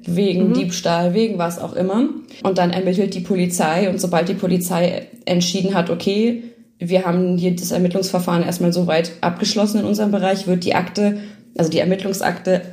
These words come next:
Speaker 1: abgegeben, nennt sich das, zur Staatsanwaltschaft oder auch in Berlin zur Amtsanwaltschaft. Und dann wird entschieden von der Staatsanwaltschaft, ob Anklage erhoben wird oder nicht.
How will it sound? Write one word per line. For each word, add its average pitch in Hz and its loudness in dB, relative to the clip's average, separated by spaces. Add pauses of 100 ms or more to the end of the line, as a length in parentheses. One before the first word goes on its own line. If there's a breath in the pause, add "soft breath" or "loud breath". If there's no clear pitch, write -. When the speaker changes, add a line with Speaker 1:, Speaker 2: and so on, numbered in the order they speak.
Speaker 1:
abgegeben, 240 0
nennt 240 0
sich 233 -4
das, 254 -2
zur 196 0
Staatsanwaltschaft 208 0
oder 175 0
auch 175 -4
in 180 0
Berlin 180 0
zur 160 -4
Amtsanwaltschaft. 220 0 (600 loud breath)
Und 196 0
dann 175 2
wird 180 0
entschieden 196 0
von 185 -2
der 180 2
Staatsanwaltschaft, 170 -2
ob - 0
Anklage 170 0
erhoben 165 -2
wird 160 0
oder 156 -4
nicht. - -4